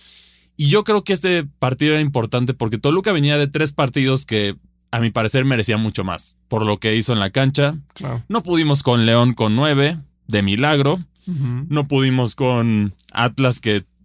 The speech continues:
Speaker 1: Fue un partido más de ida vuelta, pero también Toluca tuvo los argumentos suficientes para poderse llevar la victoria. Y contra Monterrey, el, el, fue una derrota amarga porque mínimo era un empate.
Speaker 2: Sí.
Speaker 1: Por lo que dejó, aunque sea por lo que dejó hacer Monterrey, pero
Speaker 2: Ujú.
Speaker 1: eso le dio suficiente a Toluca para crecer.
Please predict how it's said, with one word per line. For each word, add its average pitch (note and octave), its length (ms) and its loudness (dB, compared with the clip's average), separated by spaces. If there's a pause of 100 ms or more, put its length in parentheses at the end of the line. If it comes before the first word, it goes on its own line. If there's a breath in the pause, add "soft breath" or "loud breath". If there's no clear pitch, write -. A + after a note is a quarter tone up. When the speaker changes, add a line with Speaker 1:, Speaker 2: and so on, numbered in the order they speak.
(140)
Speaker 1:
Fue F#3+ 220 0
un G#3 100 2
partido F#3 400 2
más E3+ 180 2
de E3 80 2
ida D3 140 4
vuelta, D#3 420 -2
pero B2 220 -2
también A#2 260 0
Toluca C3 320 0
tuvo C3+ 180 -2
los A2+ 140 0
argumentos A2+ 420 -2
suficientes A2 380 -4
para F#2+ 220 -2
poderse G#2+ 280 -2
llevar G2+ 200 2
la G#2 60 2
victoria. A#2+ 340 -2
Y - 20 -4
contra G#2+ 260 -2
Monterrey, A2+ 580 0 (680 soft breath)
el, B2+ 280 -4
el, C#3 280 -4
fue D#3+ 140 -2
una F3 400 2
derrota C3 340 0
amarga C#3 380 2
porque G#2 340 -4
mínimo A#2+ 400 0
era A#2 100 2
un A2+ 80 0
empate. G#2+ 460 -2
Speaker 2:
Sí. - 160 -8 (260)
Speaker 1:
Por C3 180 2
lo C3+ 120 2
que C#3+ 80 0
dejó, D3+ 280 0
aunque D3 200 0
sea F3 180 0
por G3 120 0
lo D3 100 2
que C3+ 100 -2
dejó A#2+ 200 0
hacer C#3+ 200 2
Monterrey, C#3 640 -2 (240)
pero A#2 200 2
Speaker 2:
Ujú. - 20 2
Speaker 1:
eso B2 160 2
le A2+ 80 2
dio A2+ 80 2
suficiente G#2+ 400 -2
a - 20 -6
Toluca G#2 380 -4
para F#2+ 160 -4
crecer. C3+ 460 -6